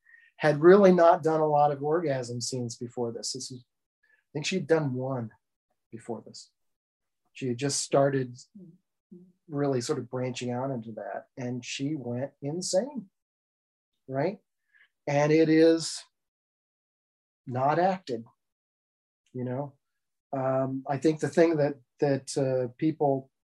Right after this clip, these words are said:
I have two very different parts of myself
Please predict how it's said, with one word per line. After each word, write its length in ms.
I 80
have 160
two 220
very 500
different 400
parts 260
of 180
myself 540